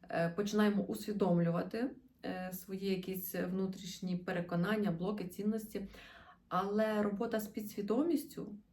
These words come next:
це набагато довший процес, тому що підсвідомість починає відпускати набагато довше, ніж наша свідомість. І дивіться, е, якщо ми тривалий час співпрацюємо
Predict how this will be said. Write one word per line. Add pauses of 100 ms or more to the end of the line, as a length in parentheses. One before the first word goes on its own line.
(200)
це
набагато
довший
процес,
тому
що
підсвідомість
починає (680)
відпускати
набагато (100)
довше, (220)
ніж (220)
наша
свідомість. (760)
І
дивіться, (300)
е,
якщо
ми (280)
тривалий
час (360)
співпрацюємо